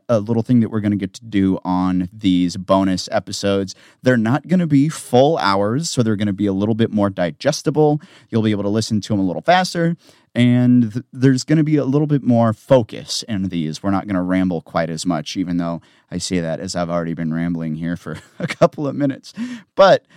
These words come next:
thank you so much for being part of it. I can't say that enough. I'm just delighted. So without further ado, our first topic of these pro tips episodes as part of our Patreon subscribers is gonna be how to write a good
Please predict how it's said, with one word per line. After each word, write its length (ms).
thank 200
you 80
so 180
much 200
for 140
being 160
part 220
of 80
it. 120
I 120
can't 260
say 180
that 180
enough. 340
I'm 160
just 180
delighted. 580
So 420
without 520
further 360
ado, 520
our 180
first 840
topic 680
of 380
these 380
pro 440
tips 540
episodes 800
as 140
part 220
of 100
our 140
Patreon 640
subscribers 840
is 160
gonna 200
be 340
how 420
to 200
write 400
a 60
good 420